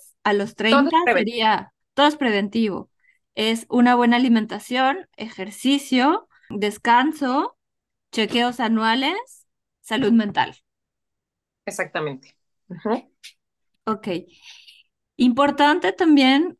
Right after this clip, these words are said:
Speaker 1: pensar que lo estamos haciendo para llegar a una edad adulta, en donde podamos vivir de acuerdo a nuestras capacidades,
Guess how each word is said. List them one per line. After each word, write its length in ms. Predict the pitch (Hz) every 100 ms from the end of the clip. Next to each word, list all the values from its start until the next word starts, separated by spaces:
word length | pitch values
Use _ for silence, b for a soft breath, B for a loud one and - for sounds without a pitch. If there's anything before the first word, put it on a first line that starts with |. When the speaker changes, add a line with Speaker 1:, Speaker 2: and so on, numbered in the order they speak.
| -
Speaker 1:
pensar 600 | 233 233 269 254 269 339 -
que 500 | 254 247 247 269 -
lo 120 | - 220
estamos 420 | 226 247 254 294
haciendo 680 | 247 254 226 233 240 196
para 220 | - 220 196
llegar 340 | 190 208 214
a 60 | 254
una 200 | 294 233
edad 260 | 202 220
adulta, 720 | 233 226 202 226 220 - - - _ _ _ _ _ _ _ -
en 200 | 220 226
donde 240 | 220 220
podamos 600 | 220 214 214 226 269 294
vivir 680 | 233 226 202 214 240 294 320 _ -
de 140 | 220
acuerdo 360 | 214 - 220 220
a 60 |
nuestras 480 | 220 214 208 - 208
capacidades, 1160 | - 202 202 196 - 208 208 214 262 415 - _